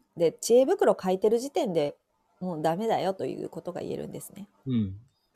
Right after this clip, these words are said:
Speaker 1: うん。あ、でもランキング一位だわ、これ。
Speaker 2: へえ。
Speaker 1: ええ。あ、何これ。あ、すごい。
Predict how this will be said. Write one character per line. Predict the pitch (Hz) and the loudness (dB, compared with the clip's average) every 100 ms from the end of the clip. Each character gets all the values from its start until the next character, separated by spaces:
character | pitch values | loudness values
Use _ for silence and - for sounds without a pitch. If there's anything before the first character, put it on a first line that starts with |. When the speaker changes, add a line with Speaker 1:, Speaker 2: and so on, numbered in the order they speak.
| - - | -18 -14
Speaker 1:
う | 160 | -14
ん。 | 156 151 160 - - - _ _ _ _ _ - | -14 -18 -20 -20 -20 -20 _ _ _ _ _ -14
あ、 | - _ _ _ | -14 _ _ _
で | 208 | 2
も | 233 180 | 4 4
ラ | 214 | 2
ン | 277 | 2
キ | 302 | 0
ン | 302 | 2
グ | 254 | 2
一 | - 320 | 2 4
位 | 240 | 6
だ | 170 | 6
わ、 | |
こ | 156 151 | 4 2
れ。 | 147 - - - - _ 113 | 0 -4 -10 -20 -20 _ -6
Speaker 2:
へ | |
え。 | 113 113 110 110 - _ _ _ _ _ _ _ _ - | -2 0 -2 -4 -10 _ _ _ _ _ _ _ _ -10
Speaker 1:
え | |
え。 | 175 180 202 214 - _ _ _ _ _ _ _ _ _ _ _ _ _ _ - | -8 -8 -10 -12 -18 _ _ _ _ _ _ _ _ _ _ _ _ _ _ -18
あ、 | 180 _ _ _ _ _ _ _ _ _ _ _ _ _ | -18 _ _ _ _ _ _ _ _ _ _ _ _ _
何 | 220 202 | -12 -10
こ | 165 | -12
れ。 | 156 165 _ _ - _ - - | -14 -18 _ _ -20 _ -20 -6
あ、 | 220 | 0
す | - | 4
ご | 311 | 6
い。 | 233 | 6